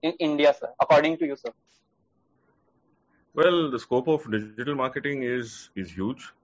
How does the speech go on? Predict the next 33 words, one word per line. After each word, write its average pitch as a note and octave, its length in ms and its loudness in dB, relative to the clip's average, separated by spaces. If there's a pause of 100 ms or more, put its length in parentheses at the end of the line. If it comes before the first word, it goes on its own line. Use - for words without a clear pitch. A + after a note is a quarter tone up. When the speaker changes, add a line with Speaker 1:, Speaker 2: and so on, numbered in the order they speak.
(100)
Speaker 2:
and, G2+ 420 0
uh, F#2+ 480 2
not G2+ 260 0
just B2 200 -2
in A#2+ 80 -4
India, A2 260 0
but B2+ 140 -2
anywhere A#2 240 0
around G2 400 -2
the F#2+ 100 -6
world. D#2+ 360 -4 (100)
I F2 100 -4
think, A2 240 -8
you A2 80 -6
know, G#2+ 100 -4
to G#2+ 220 -4
understand A#2+ 600 -4
this A#2+ 200 -4
well, F#2+ 380 -2 (180)
I G#2 60 -4
think A2+ 180 -6
you A2 80 -2
need A2 200 -2
to A2+ 80 -2
split A#2 420 -6
the A2+ 100 0
term G#2+ 280 -2
digital G2 320 -2
and F#2+ 120 -2
marketing F2 420 -6 (800)
to A#2 140 4
understand A2 380 0
what, G2 240 2